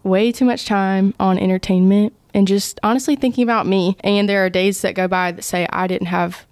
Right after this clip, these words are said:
much time to spend time with the Lord, to be in his presence.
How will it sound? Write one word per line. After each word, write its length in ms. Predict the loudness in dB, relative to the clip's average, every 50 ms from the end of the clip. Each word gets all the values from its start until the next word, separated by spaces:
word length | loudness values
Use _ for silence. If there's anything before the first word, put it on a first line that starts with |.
| _
much 280 | -2 -2 -2 -2 -4 -4
time 420 | -4 -2 -2 0 0 0 -2 -2 -4 -8 -12 -10
to 100 | -8 -8
spend 300 | -6 -4 -4 -4 -4 -4
time 200 | -4 -2 -2 -2
with 120 | -4 -4
the 100 | -4 -2
Lord, 340 | -2 -2 -2 -2 -4 -6 -8 -14 -20 _ _ -8
to 380 | -4 -2 0 0 0 -2 -2 -4
be 180 | -2 -2 -2
in 80 | -2 -2
his 120 | -4 -6
presence. 540 | -6 -6 -6 -4 -4 -4 -4 -6 -8 -10